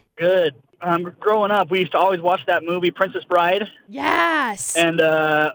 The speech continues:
Speaker 1: we'd always just be like, "Inconceivable."
Speaker 2: Inconceivable.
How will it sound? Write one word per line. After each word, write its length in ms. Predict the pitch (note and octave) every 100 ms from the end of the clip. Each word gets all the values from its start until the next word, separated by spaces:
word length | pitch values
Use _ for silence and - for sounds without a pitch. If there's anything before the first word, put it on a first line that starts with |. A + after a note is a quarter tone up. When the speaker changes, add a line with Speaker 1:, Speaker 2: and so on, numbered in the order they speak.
| - -
Speaker 1:
we'd 180 | F#3+ F#3+
always 300 | G3 G3 F3+
just 260 | D#3 F3 -
be 120 | F#3+
like, 240 | F3 E3+ -
"Inconceivable." 1300 | C4 C#4+ C4 - G#2+ - C4 C4+ A#3 G#3 G3 F#3+ F3
Speaker 2:
Inconceivable. 1400 | A4 G#4+ F4 F#4+ D#4 A#3+ - - A#4+ A#4 G4+ E4 A3+